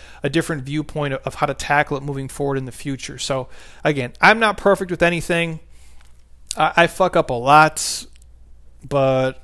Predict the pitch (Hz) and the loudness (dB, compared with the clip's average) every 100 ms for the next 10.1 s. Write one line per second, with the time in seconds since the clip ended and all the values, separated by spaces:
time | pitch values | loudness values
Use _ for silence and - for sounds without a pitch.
0 | - 147 156 156 147 147 135 127 - 180 | -2 4 4 4 2 0 -2 -4 4 4
1 | 175 143 165 160 151 151 156 151 143 135 | 4 -4 -2 -2 -4 0 2 4 4 4
2 | 135 135 139 131 139 135 123 127 127 123 | 2 2 0 -4 -6 -2 -4 -4 -6 -8
3 | 123 - 131 117 117 120 156 135 135 151 | -14 -10 -8 -8 -10 -8 -6 0 2 0
4 | - 147 139 135 139 131 123 135 131 123 | 2 2 2 -2 -8 -8 -6 -4 -4 -6
5 | - - - - - - 151 147 147 185 | -10 -20 -20 -20 -20 -8 -2 -2 -2 -2
6 | 202 151 135 131 117 - 120 120 - 123 | 2 2 2 -4 -4 -2 0 -2 -6 -8
7 | - 165 165 - - 135 127 123 123 143 | -4 -4 -4 -10 -8 -6 -6 -8 -8 -8
8 | 131 147 180 165 156 151 - 135 139 135 | -6 -2 -2 0 0 0 -2 -6 -6 -6
9 | 143 135 135 139 135 131 120 123 120 113 | -8 -6 -6 -6 -8 -10 -12 -10 -8 -10